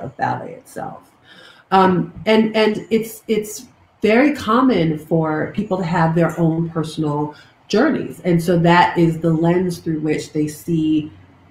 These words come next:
ballet, right? And so that makes sense, right? Like if you, if you, um, whether you're a person of color, whether you're a short person or a tall person, you exper-, you have your personal experience, and that for you is ballet.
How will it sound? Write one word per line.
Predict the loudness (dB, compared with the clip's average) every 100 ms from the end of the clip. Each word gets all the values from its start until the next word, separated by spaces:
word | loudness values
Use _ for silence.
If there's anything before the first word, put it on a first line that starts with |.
| -4
ballet, | 0 2 0 -4 -10
right? | -4 0 0
And | 0 -2
so | 0 2 2 0 -4 -10 -12 0
that | 2
makes | 2 0
sense, | 0 -2 -6 -14 -4
right? | -2 0
Like | -2 -2
if | -2
you, | -2 -4 -4
if | -6 -8
you, | -6 -4 -4 -6 -6 -4 0
um, | 2 2 0 -4 -10 -20 -20 -20 -20 -8
whether | -2 2
you're | 4 4
a |
person | 2 -2 -4
of |
color, | -2 0 2 4 4
whether | 2 -2 -4
you're | 2 2 2
a |
short | -2 -2 -2 -2
person | -6 -6 -4 0
or | 0
a |
tall | 0 -2 -2 -2
person, | -4 -4 -2 -2 -4 -12 -16 -10
you | -2 2
exper-, | 2 0 -8 0 0 0
you |
have | 0 0 0
your | -2
personal | -4 -8 -4 -6
experience, | -6 -6 -4 -4 -8 -6
and | -2
that | -2 -2
for | -2 0
you | 0 0
is | -2 0
ballet. | 0 2 2 0 -4